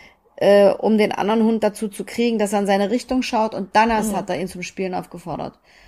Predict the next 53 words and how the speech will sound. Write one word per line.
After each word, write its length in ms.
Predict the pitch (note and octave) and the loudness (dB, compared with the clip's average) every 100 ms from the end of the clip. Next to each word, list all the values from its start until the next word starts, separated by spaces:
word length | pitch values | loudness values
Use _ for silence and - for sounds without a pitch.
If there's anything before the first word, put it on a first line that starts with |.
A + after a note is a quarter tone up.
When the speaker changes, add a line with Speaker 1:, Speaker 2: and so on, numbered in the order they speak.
| - _ | -20 _
Speaker 1:
Also 180 | - F#3+ | -8 -6
das 160 | G3+ | -6
fand 200 | - G#3 | -2 -2
ich 80 | G3 | -2
sehr 120 | F#3+ | -4
spannend. 380 | F3+ - E3+ E3+ | -6 -6 -6 -6
Die 160 | F#3 F#3 | -8 -6
machen 220 | G3+ A3 | -4 -4
das 100 | G#3 | -4
also 200 | - G3+ | -4 -2
nicht 120 | G#3 | -4
ins 160 | G3 - | -6 -6
Blaue 440 | F3 F#3 A3+ A#3+ | 0 2 2 0
rein, 280 | A3+ A#3 A#3+ | 0 -2 -2
sondern 320 | G3+ G3 G3 | -4 -4 -4
wirklich 460 | F#3+ G3 G#3+ - _ _ _ _ | -6 -6 -8 -8 _ _ _ _
als 220 | _ G#3 G3+ | _ -10 -8
Interaktion. 920 | E3+ G3+ G3+ A3 - C#4+ C#4 F#3+ - | -8 -4 -4 -4 -4 -2 0 -4 -6
Und 220 | - F3 | -12 -12
nur 200 | F3+ G3+ | -6 -6
dann, 220 | G3+ F#3+ F#3+ | -4 -4 -4
wenn 140 | G3 | -6
sie 80 | F#3 | -8
sich 80 | F#3+ | -8
sicher 280 | F#3+ G3+ A3 | -6 -4 -6
sind, 180 | A3 G3 | -6 -8
dass 140 | F#3+ | -8
der 120 | F#3+ | -6
Mensch 300 | F3+ G3 G3 | -6 -6 -6
oder 140 | G#3+ G3 | -6 -4
der 180 | F3+ | -4
Hund 220 | F3 G3 G3 | -6 -6 -6
da 100 | D3+ | -6
auch 200 | - - | -8 -8
mal 140 | F#3 | -6
einen 120 | F#3+ | -6
Blick 220 | F#3 A3+ | -6 -6
hinwirft. 520 | F#3+ E3+ - - - _ _ _ - _ _ _ | -6 -10 -8 -10 -14 _ _ _ -20 _ _ _
Und 100 | G3 | -14
versuchen 400 | F#3+ F3+ G3+ G#3 | -8 -6 -4 -4
erstmal 300 | - F#3 G3 | -6 -6 -6
die 100 | - | -4
Aufmerksamkeit 640 | G#3+ B3 - A3+ A3 G#3+ | -4 -4 -4 -6 -4 -4
auf 160 | - G3+ | -4 -6
sich 180 | A3 | -12
zu 80 | - | -8
lenken, 300 | G#3+ G3+ G3+ | -6 -6 -6
bevor 260 | G3 F#3 F#3 | -10 -8 -6
sie 80 | F3+ | -6
dann 140 | F3 | -10
zum 140 | E3+ | -12
Spielen 340 | E3+ - F3 E3 | -16 -12 -12 -10
auffordern. 420 | D#3+ D#3 - - | -12 -14 -14 -16